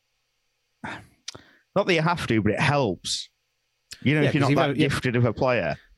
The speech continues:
Speaker 2: Yeah, 'cause if you have s-, a slightly
Speaker 1: And obviously,
Speaker 2: bad
Speaker 1: I'm not
Speaker 2: game
Speaker 1: saying he was crap,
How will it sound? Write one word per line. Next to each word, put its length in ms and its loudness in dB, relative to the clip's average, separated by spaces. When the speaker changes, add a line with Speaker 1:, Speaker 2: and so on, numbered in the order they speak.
Speaker 2:
Yeah, 200 2
'cause 160 -4
if 80 4
you 60 4
have 160 0
s-, 220 -4
a 80 -2
slightly 280 0
Speaker 1:
And 40 2
obviously, 260 2
Speaker 2:
bad 60 2
Speaker 1:
I'm 60 0
not 100 4
Speaker 2:
game 80 -2
Speaker 1:
saying 280 2
he 60 2
was 140 2
crap, 380 -4